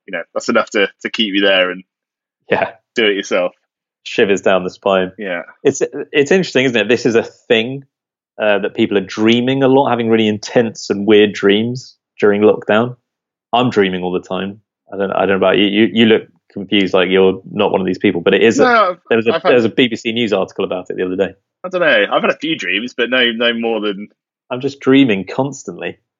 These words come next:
Speaker 2: But it made me laugh the other day when our friend James was talking about, uh, a nightmare that he had, which is something that I have like, too often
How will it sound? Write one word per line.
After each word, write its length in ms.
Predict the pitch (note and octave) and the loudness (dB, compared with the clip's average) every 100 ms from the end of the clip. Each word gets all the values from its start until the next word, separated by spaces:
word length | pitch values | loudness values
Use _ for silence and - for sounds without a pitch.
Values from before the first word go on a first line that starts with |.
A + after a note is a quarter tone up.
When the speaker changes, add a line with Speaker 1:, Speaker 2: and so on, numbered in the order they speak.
| _ _ _ _ - | _ _ _ _ 2
Speaker 2:
But 100 | A2+ | 4
it 60 | |
made 140 | A#2 A2 | 4 2
me 80 | |
laugh 180 | G#2+ G#2+ | 4 2
the 80 | G#2 | 0
other 140 | F#2+ | 0
day 80 | G2+ | 0
when 80 | F#2 | 0
our 80 | F#2 | -4
friend 240 | - F#2+ | -6 -6
James 320 | F#2 G2 F#2+ | 0 0 -2
was 120 | E2+ - | -8 -4
talking 240 | F#2+ F#2+ | -4 -2
about, 340 | F#2 F#2 - _ _ _ _ - | -2 -2 -4 _ _ _ _ -6
uh, 180 | F#2+ F#2 | 0 2
a 60 | F2+ | 0
nightmare 420 | G2 G2 F2+ F2+ | 0 -2 0 -2
that 140 | F#2 F#2 | 0 0
he 120 | G2 | 0
had, 180 | F2+ G2 | 0 0
which 100 | A2+ | 0
is 80 | |
something 240 | A2+ F3 D3+ | 0 0 2
that 80 | B2+ | 2
I 340 | D3+ D#3 D3+ - | 2 2 0 -4
have 320 | - G2 F#2 _ _ _ _ _ _ - | -4 -2 -4 _ _ _ _ _ _ -8
like, 240 | G#2 F#2+ _ _ _ _ - | -6 -6 _ _ _ _ -4
too 280 | D#3 A#2+ | 2 4
often 400 | A#2 - F2+ G#2 | 4 2 -8 -16